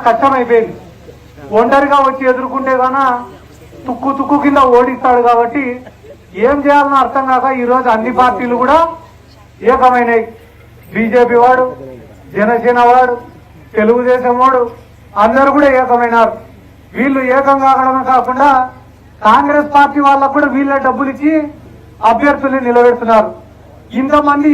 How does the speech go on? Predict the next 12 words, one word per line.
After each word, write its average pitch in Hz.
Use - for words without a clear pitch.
ఏకమైనప్పుడు 277
మనకున్నటువంటి 277
ఆయుధం 269
ఏందిరా 247
అంటే 240
జగన్మోహన్ 285
రెడ్డి 277
గారు 269
చేసిన 262
మంచి 233
గురించి 269
వివరించుకుంటా 285